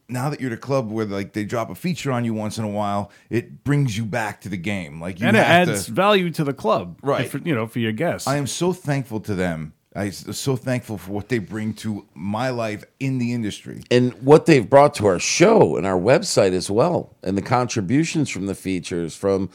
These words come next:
Speaker 3: you know, just, um, <clears throat> the other day, Natasha Nova texted me about, um, you know, these trolls online, and,
Speaker 1: Yeah.
Speaker 3: and,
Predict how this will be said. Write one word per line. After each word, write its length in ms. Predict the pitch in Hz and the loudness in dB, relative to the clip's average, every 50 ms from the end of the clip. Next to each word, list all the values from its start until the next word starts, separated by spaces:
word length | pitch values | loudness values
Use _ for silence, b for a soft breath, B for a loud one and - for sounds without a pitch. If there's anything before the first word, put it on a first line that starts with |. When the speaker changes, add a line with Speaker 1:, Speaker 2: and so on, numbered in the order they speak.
| B B B B B B B | B B B B B B B
Speaker 3:
you 80 | 143 160 | 2 4
know, 120 | 147 139 | 4 4
just, 340 | 123 135 160 139 - - - | 4 2 0 0 -2 -2 2
um, 480 | 135 131 127 123 120 113 113 113 110 - _ | 4 6 6 6 6 4 2 -2 -6 -8 _
<clears throat> 60 | - | 2
the 360 | 143 165 151 123 95 87 127 | 4 6 6 4 4 4 4
other 140 | 135 135 139 | 4 4 4
day, 280 | 120 139 170 156 113 95 | 6 6 6 6 6 4
Natasha 500 | 98 101 98 - 123 123 117 - - 107 | 2 -2 0 4 4 4 4 2 0 0
Nova 260 | 120 123 131 113 107 | 2 2 2 2 0
texted 380 | 87 - 110 98 90 - - 85 | 0 0 0 0 0 -2 -6 -6
me 240 | 95 95 92 95 | -4 -4 -2 -2
about, 580 | 87 62 78 - 90 87 87 87 87 85 - - | -4 -4 -4 -2 0 0 2 2 0 -2 -4 -6
um, 540 | - 80 82 78 78 78 76 76 76 73 - B B B B B B B B B B B B B B _ _ _ | -6 -4 -4 -4 -4 -4 -6 -6 -8 -8 -8 B B B B B B B B B B B B B B _ _ _
you 120 | - 107 104 | -6 -4 -2
know, 160 | 101 95 95 | 0 0 0
these 240 | 92 95 92 - - | 0 -2 -2 -4 -6
trolls 480 | - - - 139 151 147 131 117 95 | -6 2 6 8 8 8 8 6 2
online, 680 | 95 101 98 92 92 95 104 113 127 123 101 85 78 78 | -2 -2 -2 -2 0 0 2 2 2 2 0 -2 -4 -6
and, 80 | 76 78 | -8 -6
Speaker 1:
Yeah. 380 | 95 95 98 98 92 90 78 | -4 -2 -2 -2 -2 -2 -4
Speaker 3:
and, 60 | - | -4